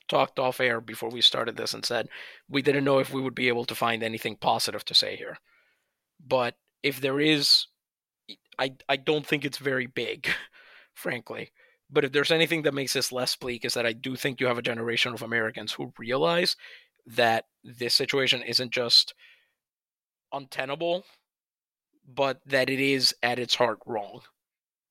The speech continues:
Um, I think a lot of younger Americans do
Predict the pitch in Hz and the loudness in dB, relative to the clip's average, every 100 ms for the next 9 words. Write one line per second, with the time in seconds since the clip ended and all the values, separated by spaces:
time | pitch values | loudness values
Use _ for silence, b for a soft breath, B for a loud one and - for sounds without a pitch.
0 | _ - 117 113 107 _ 123 - 135 139 | _ -2 0 0 -6 _ -6 0 0 2
1 | 123 123 131 139 127 131 120 117 117 - | 2 4 4 0 -2 0 0 2 0 0
2 | 127 120 - 131 131 127 127 123 | -2 0 -4 -4 -6 -4 -4 -6